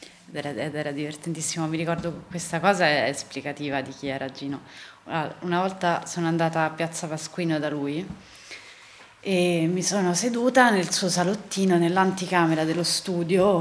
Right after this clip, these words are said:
non mi ricordo, insomma. E mi sono seduta sul divano e ha, ha, ha iniziato a aspettare Gino,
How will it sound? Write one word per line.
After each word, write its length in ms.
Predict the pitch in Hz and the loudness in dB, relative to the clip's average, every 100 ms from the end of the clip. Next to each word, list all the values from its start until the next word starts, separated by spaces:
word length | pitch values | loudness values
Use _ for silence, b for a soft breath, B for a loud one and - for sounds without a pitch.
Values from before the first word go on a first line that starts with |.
| 165 151 | 2 0
non 160 | 151 156 | 0 -2
mi 160 | 147 | -4
ricordo, 420 | 143 139 135 131 | -4 -4 -6 -6
insomma. 580 | 123 123 - 139 - - - | -10 -8 -8 -12 -16 -18 -16
E 580 | - 220 214 202 190 180 175 | -4 0 0 2 0 -2 -4
mi 100 | - | -2
sono 220 | 185 160 | 0 0
seduta 420 | 208 220 202 175 | -2 -4 -2 -4
sul 140 | 175 | -4
divano 440 | 233 285 285 285 214 | -4 0 2 2 0
e 220 | 190 190 - | -2 -4 -6
ha, 120 | - - | -8 -6
ha, 160 | - - | -6 -4
ha 40 | 330 | -2
iniziato 440 | 311 294 202 190 | -2 -2 -4 -2
a 20 | |
aspettare 540 | 190 - 208 175 190 196 | -4 -6 -4 -2 -2 -4
Gino, 280 | - 170 | -6 -6